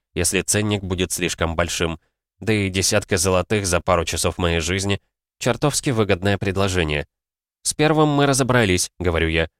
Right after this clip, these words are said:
"а вот второе никто не отменял. Я освобожусь часа через два. Ну да, пока туда доеду, пока обратно.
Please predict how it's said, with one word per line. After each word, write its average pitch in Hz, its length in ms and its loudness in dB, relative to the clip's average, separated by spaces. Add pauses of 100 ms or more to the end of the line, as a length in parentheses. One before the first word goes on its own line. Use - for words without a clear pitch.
(220)
"а 107 100 0
вот 123 160 2
второе 156 300 0
никто 147 260 0
не 123 100 2
отменял. 101 480 0 (380)
Я 117 160 0
освобожусь 135 500 2
часа 131 300 0
через 127 320 2
два. 92 320 2 (400)
Ну 120 140 2
да, 98 140 2
пока 107 280 -2
туда 104 240 2
доеду, 104 400 0
пока 95 260 -2
обратно. 92 480 0